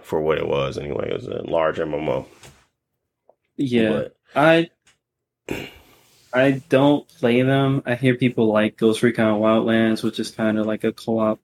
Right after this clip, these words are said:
Speaker 2: thing. But, um,
Speaker 1: Yep.
Speaker 2: in my
Speaker 1: Okay.
Speaker 2: experience, all of the, like, co-op based games were fun 'cause they were, like,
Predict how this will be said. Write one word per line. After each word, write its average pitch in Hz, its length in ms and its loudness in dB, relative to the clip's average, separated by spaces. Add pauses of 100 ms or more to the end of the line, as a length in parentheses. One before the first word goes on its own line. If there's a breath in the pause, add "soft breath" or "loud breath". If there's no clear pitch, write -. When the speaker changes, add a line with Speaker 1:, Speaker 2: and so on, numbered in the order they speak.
Speaker 2:
thing. 110 420 0 (240)
But, 107 280 2
um, 107 480 -2 (220)
Speaker 1:
Yep. - 300 -10
Speaker 2:
in 120 100 6
my 143 160 6
Speaker 1:
Okay. 147 60 4
Speaker 2:
experience, 120 680 2
all 120 240 4
of 117 160 0
the, 110 460 4
like, 107 240 -2
co-op 113 420 2
based 110 300 0
games 110 360 -2
were 107 340 -2
fun 117 720 0
'cause 123 160 -2
they 117 120 4
were, 107 200 0
like, 104 280 -4